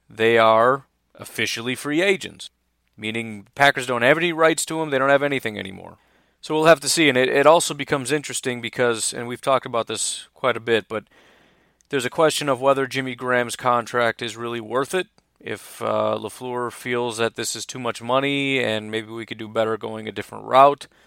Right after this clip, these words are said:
or if they decide that they could utilize him better than McCarthy did and he still has some talents, fine.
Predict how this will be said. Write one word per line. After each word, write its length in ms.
or 280
if 60
they 180
decide 420
that 140
they 120
could 180
utilize 520
him 100
better 300
than 180
McCarthy 420
did 200
and 100
he 80
still 240
has 140
some 160
talents, 400
fine. 480